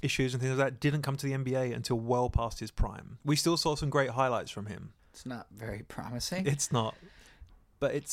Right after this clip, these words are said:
Speaker 1: Sabonis.
Speaker 2: Uh, Arvydas Sabonis.
Speaker 1: Arvydas Sabonis.
Speaker 2: Is he the Trailblazers version?
Speaker 1: He is the
Speaker 2: I
Speaker 1: Trailblazers
Speaker 2: love
Speaker 1: version.
Speaker 2: Arvydas
Speaker 1: What a
Speaker 2: Sabonis.
Speaker 1: player. Can,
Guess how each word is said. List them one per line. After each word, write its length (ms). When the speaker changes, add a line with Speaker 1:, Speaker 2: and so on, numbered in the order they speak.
Speaker 1:
Sabonis. 680
Speaker 2:
Uh, 300
Arvydas 400
Sabonis. 520
Speaker 1:
Arvydas 380
Sabonis. 420
Speaker 2:
Is 100
he 80
the 120
Trailblazers 600
version? 360
Speaker 1:
He 180
is 200
the 160
Speaker 2:
I 160
Speaker 1:
Trailblazers 120
Speaker 2:
love 240
Speaker 1:
version. 380
Speaker 2:
Arvydas 240
Speaker 1:
What 140
a 40
Speaker 2:
Sabonis. 120
Speaker 1:
player. 300
Can, 280